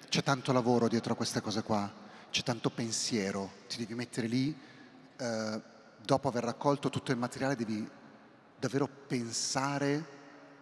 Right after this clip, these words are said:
che cosa voglio raccontare, al di là della storia, che va bene, personaggi,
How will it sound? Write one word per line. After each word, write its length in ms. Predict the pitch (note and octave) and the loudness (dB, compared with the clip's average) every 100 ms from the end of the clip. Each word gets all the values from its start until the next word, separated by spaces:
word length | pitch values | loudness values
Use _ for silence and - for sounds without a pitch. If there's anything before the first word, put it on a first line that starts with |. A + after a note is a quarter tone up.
| - | -8
che 180 | - - | -6 -4
cosa 400 | - D3+ C3 C#3+ | -4 -2 -2 -2
voglio 320 | A#2 A#2 A2+ | -2 -2 -4
raccontare, 800 | G#2 G2+ - G2 - F#2+ F2 F#2+ - - | -6 -6 -8 -8 -6 -6 -6 -10 -16 -6
al 140 | - A#2 | -2 0
di 120 | A#2 | 0
là 140 | C3 | 0
della 180 | D3 A#2+ | 2 2
storia, 640 | A2 - A2+ F#2+ G2 F2+ F#2 - - - - | 0 0 2 2 -2 -4 -8 -14 -20 -20 -12
che 120 | A2+ | -4
va 100 | A2 | -2
bene, 400 | G2+ G2 G2 G2 - - - - - - | -2 -4 -4 -8 -14 -20 -20 -20 -20 -14
personaggi, 920 | - - - G#2+ A#2 A2 G2+ A2+ A#2 | -6 -4 -2 0 0 0 -2 0 0